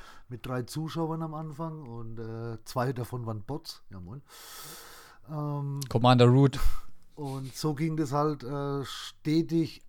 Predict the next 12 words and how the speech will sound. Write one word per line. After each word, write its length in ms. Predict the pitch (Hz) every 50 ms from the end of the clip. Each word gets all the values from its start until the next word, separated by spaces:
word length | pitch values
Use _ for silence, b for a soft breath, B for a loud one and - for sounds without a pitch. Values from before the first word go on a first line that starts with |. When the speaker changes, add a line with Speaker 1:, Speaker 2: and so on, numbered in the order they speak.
| - - -
Speaker 1:
aufwärts 800 | 135 143 165 180 175 - - 165 185 190 196 - - - -
und 540 | 151 135 139 139 131 131 131 - - - - -
<clears throat> 80 | - -
mein 460 | - 160 170 170 165 147 147 147 117
Ziel 340 | - - 175 185 202 196 180
war, 320 | 185 185 180 180 180 175 - - - _ - - _ - - _ _ _ _ _ _ _ - - -
den 180 | - 135 160 151
Leuten 600 | 151 160 160 175 180 165 147 170 165 160 147 147 - b b b b b b
ein 100 | 120 123
bisschen 320 | 170 180 - 156 170 160
zu 120 | - 151 147
helfen, 560 | 143 151 160 160 139 143 156 151 147 139 135